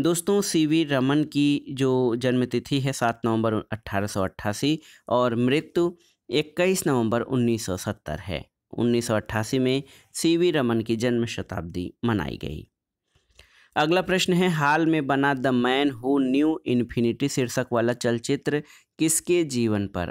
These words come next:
आधारित है? तो उत्तर है एस रामानुजन के जीवन पर आधारित है।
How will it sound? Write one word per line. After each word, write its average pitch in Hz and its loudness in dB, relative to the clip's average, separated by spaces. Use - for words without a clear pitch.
आधारित 95 -4
है? - -14
तो 139 2
उत्तर 151 0
है 135 0
एस 151 0
रामानुजन 104 0
के 98 -6
जीवन 85 -6
पर 92 -10
आधारित 80 -12
है। - -12